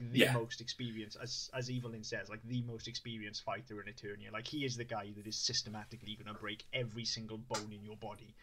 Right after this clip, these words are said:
Speaker 1: and know exactly
Speaker 2: Yeah.
Speaker 1: how he's doing it, and he know exactly
Speaker 2: Yeah.
Speaker 1: where every enemy is at every given point. Like, he's fucking amazing. He's so much fun to
Speaker 2: Yeah.
Speaker 1: watch. And he was literally the, the character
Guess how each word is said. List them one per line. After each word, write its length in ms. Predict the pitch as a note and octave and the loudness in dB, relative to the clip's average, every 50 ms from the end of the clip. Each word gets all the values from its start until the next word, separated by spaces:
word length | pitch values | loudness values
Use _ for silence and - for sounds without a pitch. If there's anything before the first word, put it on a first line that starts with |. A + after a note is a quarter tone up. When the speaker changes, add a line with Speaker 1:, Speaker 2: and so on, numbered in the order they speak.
| - - - - | -10 -8 -4 -2
Speaker 1:
and 100 | A#2+ A#2 | -2 0
know 140 | A2+ A2 G2+ | 0 -2 -4
exactly 440 | - G2 A2 A2+ A2 C#3 B2 A#2+ A#2+ | -4 -4 -2 6 8 10 10 12 12
Speaker 2:
Yeah. 180 | A2 A#2 G#2+ G#2+ | 10 10 8 4
Speaker 1:
how 180 | - - A#2 G#2 | 4 4 4 6
he's 200 | G#2+ G#2+ G#2 - | 4 0 -2 -2
doing 300 | - G#2+ G#2 G#2 G#2 G#2 | -4 -4 -4 -4 -8 -10
it, 160 | G2 - - - - - - - | -10 -10 -12 -14 -14 -16 -6 -4
and 100 | A2+ A2+ | -4 -2
he 60 | A2 A2 | -2 -2
know 80 | A2+ A2 | -4 -4
exactly 500 | A2+ A2 B2 C3+ C#3 C3 B2+ - - B2+ | -2 2 10 12 12 12 12 8 4 4
Speaker 2:
Yeah. 120 | A#2+ A#2 | 4 4
Speaker 1:
where 120 | A2+ A2+ - - - | 2 0 0 10 10
every 340 | C#3 C3 A2+ A#2 A#2 A#2+ A2 | 10 10 10 6 2 2 2
enemy 300 | A2 A2 G#2+ G#2+ G#2 G#2 | 2 0 -2 -4 -4 -4
is 160 | G#2 G#2 A2 | -4 -2 -4
at 100 | - - | -2 2
every 280 | A#2+ B2 A#2+ A#2+ A#2 | 2 2 2 2 -2
given 260 | A2 A#2+ G#2+ G#2 G#2+ A2 | -2 -2 -4 -4 -4 0
point. 300 | - A#2 G#2+ G2 G2 - - - | 2 2 2 2 0 -8 -6 -4
Like, 140 | G#2+ G#2 - | -4 -4 -2
he's 320 | - B2+ A#2+ A#2+ A2+ A2 - - - - - - - - - - | -2 -2 -2 -2 -2 -4 -6 -8 -16 -18 -20 -20 -20 -20 8 10
fucking 340 | F3 C#3+ B2+ - G#2+ G#2 G#2 - - - | 10 10 10 6 -4 -8 -8 -10 -10 -6
amazing. 520 | G#2+ A2+ A2+ A#2 A#2 A2 G2+ G2+ G2+ G2+ G#2+ | -4 0 2 2 2 2 0 -4 -8 -8 -6
He's 140 | G#2+ G#2+ | -4 -2
so 280 | - - - D3+ C#3+ C3 | 0 4 10 10 10 10
much 180 | C3 B2+ B2+ - | 10 4 2 4
fun 260 | - B2+ A#2+ A#2+ B2+ | 6 6 6 6 6
to 80 | - - | 8 8
Speaker 2:
Yeah. 80 | - G#2 G2 | 10 10 8
Speaker 1:
watch. 340 | F2+ - - - - - - - - - - - - - | 4 0 -2 -4 -4 -4 -8 -12 -18 -18 -18 -18 0 4
And 120 | A#2 B2 | 4 6
he 60 | B2+ B2 | 8 6
was 120 | A#2+ A#2 | 6 8
literally 320 | C3+ C3 B2+ B2+ B2 A2+ A2 | 6 6 6 6 0 -2 -2
the, 140 | G#2 A2 G#2+ - A2 | -2 -4 -6 -8 -6
the 100 | B2 A2+ | -6 -6
character 600 | - - B2+ A#2 A#2 A2+ A2 - A#2 A2 G#2 | 4 8 10 10 10 10 8 4 0 0 0